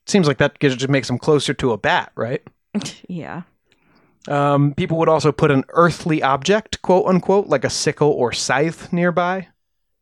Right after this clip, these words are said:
Speaker 1: I think they mean earthly object like something that works in the earth, not
Speaker 2: Like a
Speaker 1: just a
Speaker 2: shovel?
Speaker 1: physical thing.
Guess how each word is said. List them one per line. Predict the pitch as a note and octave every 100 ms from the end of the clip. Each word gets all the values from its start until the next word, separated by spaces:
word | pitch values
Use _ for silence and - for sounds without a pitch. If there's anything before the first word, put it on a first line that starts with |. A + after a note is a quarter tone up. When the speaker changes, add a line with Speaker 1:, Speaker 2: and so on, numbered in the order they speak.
| _ _ _ _ _ _ -
Speaker 1:
I | C#3+
think | - A3 B3
they | G#3
mean | F#3+ F3+
earthly | F3 D#3+ E3+
object | D3+ D3 D3+
like | C3+
something | - D3 C#3+ B2+
that | B2
works | C3+ C#3 -
in | - D3 D3+
the | D3+
earth, | C#3+ F3+ - - -
not | C#3
Speaker 2:
Like | C3+
a |
Speaker 1:
just | D3 -
a |
Speaker 2:
shovel? | D3+
Speaker 1:
physical | - F#3 G2+ A#2+
thing. | - B2+ C#3+